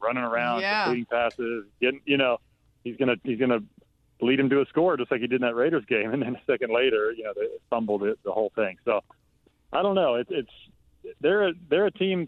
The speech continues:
Speaker 1: sort of on the ropes right now. You know, they've had
Speaker 2: Mm-hmm.
Speaker 1: really slow starts. Um, they're missing some key guys. You know, the offense, uh, looks out of sorts a lot of the time. And, uh, you know, Kyler Murray, you don't always know what to expect, even though he's, he can be brilliant at times.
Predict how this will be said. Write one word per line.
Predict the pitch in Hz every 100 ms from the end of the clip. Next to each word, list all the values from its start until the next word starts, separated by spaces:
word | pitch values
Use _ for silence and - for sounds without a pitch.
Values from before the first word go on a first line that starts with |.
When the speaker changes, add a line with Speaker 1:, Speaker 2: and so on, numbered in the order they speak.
| -
Speaker 1:
sort | 165
of | 170
on | 156
the | 135
ropes | 117 156 160
right | 117 107
now. | 98 104
You | 98
know, | 101 104
they've | 107
had | 120 117 110
Speaker 2:
Mm-hmm. | 82 113
Speaker 1:
really | 127 147 -
slow | 131 135
starts. | - 123 120 - - _ _ _ _ _ -
Um, | 110 107 104
they're | 107
missing | 127 - 120
some | 123
key | - 131 120 117
guys. | 120 117 120 110 -
You | -
know, | 104
the | 101 107
offense, | 120 131 120 113 - _ _ _ _ _ _ -
uh, | 107 104 98 110 _ _ -
looks | 123 139 -
out | 127
of | 113
sorts | - 127 123 - 113
a |
lot | 104 113
of | 127
the | 120
time. | 127 123 131 139 _ _ _ _ _ _ _
And, | 117 110 110 110 110 110
uh, | 110 110 117
you | 127
know, | 110
Kyler | 127 127 127
Murray, | 139
you | 127
don't | 127
always | 127 131
know | 120
what | 127
to | 127
expect, | - - 156 120
even | 117
though | 123 113
he's, | 117 98
he | 110
can | 123
be | 113
brilliant | 107 131 147 107
at | 101
times. | 104 101